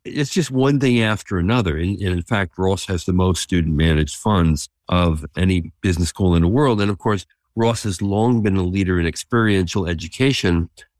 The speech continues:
Those student managed funds are part of that, but so is map, of course, and even beyond map and what the school has done there.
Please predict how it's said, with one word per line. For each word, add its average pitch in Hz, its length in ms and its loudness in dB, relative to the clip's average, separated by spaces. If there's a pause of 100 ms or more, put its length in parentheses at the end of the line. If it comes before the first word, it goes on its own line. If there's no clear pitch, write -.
(100)
Those 104 160 2
student 117 320 0
managed 101 320 0
funds 95 320 0
are 78 80 -4 (100)
part 135 240 0
of 92 80 2
that, 80 200 -2
but 82 120 -10
so 104 260 2
is 82 160 0
map, 92 360 0
of - 220 -8
course, 78 320 -2
and 90 100 0
even 90 240 2
beyond 92 480 2
map 78 320 -6 (560)
and 98 140 4
what 95 180 2
the 82 100 -4
school 101 380 0
has 85 220 0
done 82 340 0
there. 82 340 0